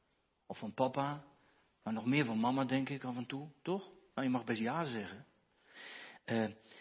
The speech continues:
kijk, bijvoorbeeld, als mama wel eens heel kwaad op jou is geweest, omdat je op het ijs had gelopen en het erg niet mocht en er toen doorheen zakte,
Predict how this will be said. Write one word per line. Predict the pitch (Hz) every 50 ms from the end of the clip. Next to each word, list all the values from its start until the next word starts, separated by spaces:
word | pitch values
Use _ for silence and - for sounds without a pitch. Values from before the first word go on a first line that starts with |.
| - - -
kijk, | 175 180 175 151 - -
bijvoorbeeld, | - 120 117 110 - - 156 180 226 220 180 - - 101 98 98 107 131 170 196 208 - - - - - _ _ _ _ _ - - - - - _ - -
als | - 120 -
mama | 135 156 160 147 139
wel | 127 127 120
eens | 113 -
heel | - 101 143 196 214 208
kwaad | - - 156 160 180 196 -
op | 190 -
jou | 185 170 170 175
is | 175
geweest, | - - 170 165 175 190 214 240 - - - - _ _ _ _ _ _ _ _ _ - - - - -
omdat | - 127 120 127 123 -
je | -
op | 113
het | - 110 -
ijs | - 160 170 180 170
had | - 151 -
gelopen | - - 127 120 135 131 120 113 -
en | 110 107
het | 110 - - _ -
erg | 180 185 180 180 156 - -
niet | 120 110
mocht | 107 120 151 180 - - - -
en | - 123 120
er | 120
toen | - 139 127 117
doorheen | 117 110 101 107 127 143 156 147
zakte, | 120 127 143 - - - 185 202